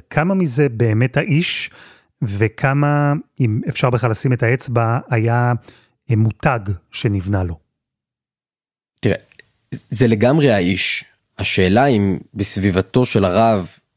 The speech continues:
Speaker 2: היה מי שידע לתפעל את המערך ולהפוך אותו למשהו שהוא אולי לא תכנן להיות, שאלה שבהחלט אפשר לשאול, כי בסוף אני חושב שאחד המאפיינים של התקופה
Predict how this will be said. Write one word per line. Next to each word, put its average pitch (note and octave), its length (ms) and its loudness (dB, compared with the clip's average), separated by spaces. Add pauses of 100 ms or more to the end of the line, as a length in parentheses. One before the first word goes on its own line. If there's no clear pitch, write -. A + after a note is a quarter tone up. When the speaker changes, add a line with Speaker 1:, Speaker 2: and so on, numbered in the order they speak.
(140)
Speaker 2:
היה G2 320 2
מי G#2+ 120 2
שידע G#2 680 2 (480)
לתפעל G#2+ 400 0
את B2+ 100 0
המערך G#2+ 540 2
ולהפוך G2+ 380 0
אותו B2 200 0
למשהו A#2 340 2
שהוא A#2 340 2
אולי A#2+ 180 4
לא A#2+ 80 2
תכנן A#2 380 0
להיות, A#2 500 2 (760)
שאלה C3 280 0
שבהחלט C#3 400 0
אפשר C#3 220 0
לשאול, G#2 400 0 (120)
כי G#2+ 100 -2
בסוף C#3+ 540 -2 (920)
אני A2+ 140 2
חושב A2+ 240 -2
שאחד - 260 0
המאפיינים A#2+ 560 2
של A#2+ 180 0
התקופה C#3+ 760 -2